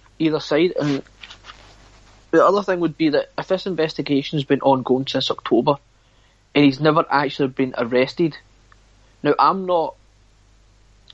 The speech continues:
completely familiar with the ins and outs of, uh,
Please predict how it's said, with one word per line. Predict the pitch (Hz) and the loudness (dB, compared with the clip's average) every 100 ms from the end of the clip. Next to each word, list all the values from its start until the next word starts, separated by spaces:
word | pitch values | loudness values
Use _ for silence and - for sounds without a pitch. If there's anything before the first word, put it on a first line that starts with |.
| _ _ _ _ _ | _ _ _ _ _
completely | 139 131 160 147 | -8 -2 0 -2
familiar | 139 139 135 131 | -4 -2 0 0
with | 131 | -2
the | 135 120 | -2 -2
ins | 135 | -2
and | 131 | -2
outs | 135 127 131 | -4 -4 -4
of, | 120 | -2
uh, | 120 120 | 0 0